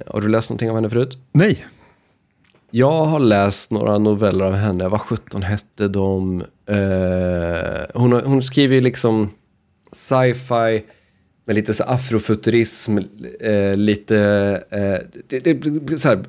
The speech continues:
Speaker 1: de bland-, hon blandar ofta liksom lite så här vad som är sci-fi, vad som är mysticism, typ.
Speaker 2: Mm.
Speaker 1: Eh, på ofta intressanta sätt. Eh,
Speaker 2: Kul.
Speaker 1: jag har läst hennes, hennes noveller om Binti, eh, som var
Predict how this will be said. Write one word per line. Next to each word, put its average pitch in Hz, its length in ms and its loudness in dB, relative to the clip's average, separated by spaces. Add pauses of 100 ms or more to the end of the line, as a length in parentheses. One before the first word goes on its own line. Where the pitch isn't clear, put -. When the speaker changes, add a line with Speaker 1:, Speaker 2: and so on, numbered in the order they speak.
(240)
Speaker 1:
de 131 260 0
bland-, 143 300 2
hon 147 500 -2
blandar 151 400 4
ofta 127 200 0
liksom 117 280 0
lite 110 180 -4
så 113 100 -2
här 101 80 -2
vad 110 140 2
som 107 160 -2
är 104 40 0
sci-fi, 104 460 0
vad 98 160 -2
som 104 160 -4
är 98 180 -2 (440)
mysticism, 107 760 -2
typ. - 420 -10 (160)
Speaker 2:
Mm. 113 720 2
Speaker 1:
Eh, 73 60 -6 (1000)
på 95 380 0 (180)
ofta - 260 -2
intressanta 90 440 -2
sätt. - 380 -10 (100)
Eh, 98 280 2
Speaker 2:
Kul. - 180 4
Speaker 1:
jag 120 80 4
har 117 80 2
läst 107 280 -2
hennes, 107 260 0 (100)
hennes 104 300 -2
noveller 98 280 0
om 101 120 0
Binti, 104 580 -2 (280)
eh, 95 140 -4 (1080)
som - 200 -10
var 92 220 -8